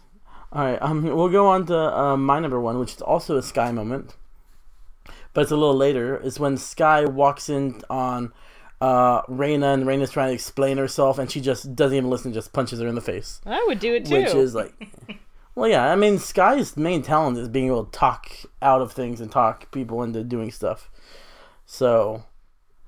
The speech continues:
Speaker 1: it was good that they just shut her up right there.
Speaker 2: Right.
Speaker 1: <laughs> Yeah. All right, um,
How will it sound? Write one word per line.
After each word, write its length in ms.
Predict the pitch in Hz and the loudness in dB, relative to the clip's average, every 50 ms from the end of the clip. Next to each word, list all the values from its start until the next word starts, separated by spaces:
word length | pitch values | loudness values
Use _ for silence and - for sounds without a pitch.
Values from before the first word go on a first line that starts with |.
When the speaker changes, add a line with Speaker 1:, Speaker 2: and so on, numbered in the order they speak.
| - - | -2 2
Speaker 1:
it 160 | 170 170 165 | 4 4 6
was 160 | 165 160 139 | 4 2 2
good 180 | 139 170 156 143 135 | 4 2 4 4 4
that 180 | 135 127 123 | 4 4 4
they 80 | 131 131 | 2 0
just 200 | 120 123 110 - | 0 0 -4 -4
shut 200 | - 139 131 123 | 0 2 2 4
her 100 | 120 117 | 4 2
up 140 | 110 - - | 0 -2 -2
right 160 | 101 90 92 | -4 -4 -2
there. 200 | 101 101 101 - - _ _ | -4 -4 -6 -8 -20 _ _
Speaker 2:
Right. 320 | - 180 170 175 196 - - - - - _ _ _ - - - _ _ _ _ _ _ _ _ _ _ - | -12 -8 -8 -8 -8 -10 -16 -20 -20 -20 _ _ _ -20 -20 -20 _ _ _ _ _ _ _ _ _ _ -20
Speaker 1:
<laughs> 80 | 165 - _ - | -20 -20 _ -16
Yeah. 200 | - - 107 113 - - _ _ _ - _ _ _ _ _ _ _ _ _ _ - _ _ - - - - - - - - - - - - - - - - - - | -14 -12 -12 -12 -14 -18 _ _ _ -20 _ _ _ _ _ _ _ _ _ _ -20 _ _ -20 -20 -20 -18 -16 -16 -16 -16 -14 -16 -14 -14 -14 -16 -16 -16 -12 -6
All 120 | - 170 | -2 0
right, 180 | 202 220 - - | 2 2 2 2
um, 540 | - 180 180 175 175 175 165 165 165 170 | 2 2 2 2 0 -4 -6 -6 -10 -12